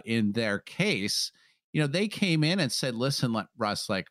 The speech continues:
we've accumulated these assets through just socking away tons of money in our T S Ps," which is basically the federal equivalent of the four oh one K plan for people who don't know it. We've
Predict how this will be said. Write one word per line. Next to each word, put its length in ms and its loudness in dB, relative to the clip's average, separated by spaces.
we've 320 -4
accumulated 1000 0
these 260 -4
assets 500 -6
through 240 -4
just 440 -4
socking 440 -2
away 680 -2
tons 340 0
of 80 2
money 480 2
in 220 0
our 260 0
T 340 0
S 200 -2
Ps," 400 -4
which 180 -6
is 60 -18
basically 300 -4
the 120 -8
federal 380 -2
equivalent 580 -2
of 140 -10
the 80 -8
four 300 -4
oh 60 2
one 240 -6
K 220 -2
plan 380 -4
for 120 -14
people 300 -4
who 60 -2
don't 320 -4
know 280 2
it. 200 -2
We've 360 4